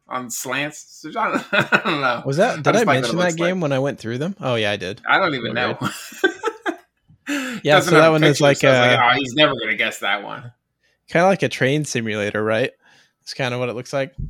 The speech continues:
Speaker 1: A little bit, yeah, but not like a, not like the Game Trim Simulator, which is very different.
Speaker 2: Yeah, it's kinda
Speaker 1: It's
Speaker 2: like that, but kinda the same.
Speaker 1: kinda like a Sim City
Speaker 2: <laughs>
Speaker 1: style, not like
Speaker 2: Yeah.
Speaker 1: a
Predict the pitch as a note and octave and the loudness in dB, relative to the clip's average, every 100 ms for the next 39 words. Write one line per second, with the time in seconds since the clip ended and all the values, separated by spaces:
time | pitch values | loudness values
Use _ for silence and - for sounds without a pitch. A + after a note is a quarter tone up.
0 | - _ _ _ _ _ C3 D3 C3+ A2 | -14 _ _ _ _ _ -6 -2 0 0
1 | A2 G2+ G#2 G2+ A#2 C3+ B2 G#2+ A2 A2 | -2 0 0 0 2 2 2 0 -4 -2
2 | G2+ - - D#3 D3 C3+ B2+ A2 A#2+ A2+ | -4 -6 -2 2 2 0 -4 -4 -2 -2
3 | A2 A2 G2+ - G#2 G2+ G2+ F#2+ F#2 F#2 | -4 -6 -6 -10 -12 -12 -12 -12 -14 -16
4 | - A#2 G2 - F2+ C2 B1+ _ _ _ | -12 -8 -8 -8 -12 -12 -16 _ _ _
5 | _ _ _ _ _ B2 G2+ G#2+ _ _ | _ _ _ _ _ -6 -6 -6 _ _
6 | _ - C3 - - - D3 C3+ B2 - | _ -6 -6 -6 -12 -6 0 2 0 -4
7 | - A#2+ A#2+ C3 C#3+ D#3 B2 A#2+ A2+ G#2 | -6 -4 0 2 2 2 -4 -4 -6 -6
8 | - A2 C#3 - _ _ _ _ _ F#3 | -4 -4 -4 -10 _ _ _ _ _ 2
9 | G3 F3 D3+ D3+ D#3 C3 C3+ A#2+ A#2+ A#2 | 4 2 2 0 0 -2 -4 -4 -4 -2
10 | F#2+ F2 E2 - - - _ _ _ _ | -2 -2 -6 -12 -18 -20 _ _ _ _
11 | _ _ _ _ _ B2 B2+ A#2+ - A2 | _ _ _ _ _ -4 0 0 0 0
12 | A2+ G2 G2+ F2+ E2 | 0 0 -2 -2 -4